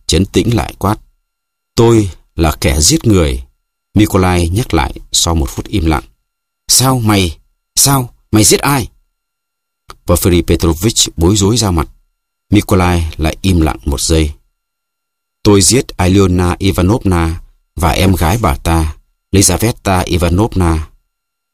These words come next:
Tôi giết bằng dìu. Tôi bị quẫn trí." Vẫn quỳ như cũ,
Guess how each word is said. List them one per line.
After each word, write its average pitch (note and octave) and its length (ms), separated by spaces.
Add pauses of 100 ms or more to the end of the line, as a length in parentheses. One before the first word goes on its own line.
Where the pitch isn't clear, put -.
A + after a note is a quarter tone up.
(100)
Tôi G#2+ 140
giết C3 220
bằng E2+ 260
dìu. C#2+ 400 (560)
Tôi G#2+ 120
bị G#2 200
quẫn A2+ 200
trí." A2 320 (1200)
Vẫn G#2 200
quỳ E2+ 280
như D2+ 200
cũ, G#2+ 360